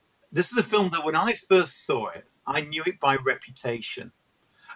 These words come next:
Didn't know a lot about it. This was in the, the hazy days. It sort of got released,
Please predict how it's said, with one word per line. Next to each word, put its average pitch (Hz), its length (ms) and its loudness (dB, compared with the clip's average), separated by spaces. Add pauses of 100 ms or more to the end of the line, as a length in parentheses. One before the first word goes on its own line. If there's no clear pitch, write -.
(120)
Didn't 190 260 4
know 214 200 -2
a - 20 2
lot 185 160 0
about 120 420 -2
it. 101 160 -8
This 156 200 -10
was 170 100 -2
in 165 140 -2
the, 127 340 -2
the 127 140 0
hazy 143 460 -4
days. 113 360 0
It - 140 -12
sort 214 340 4
of 226 140 -14
got 170 280 2
released, 151 760 -6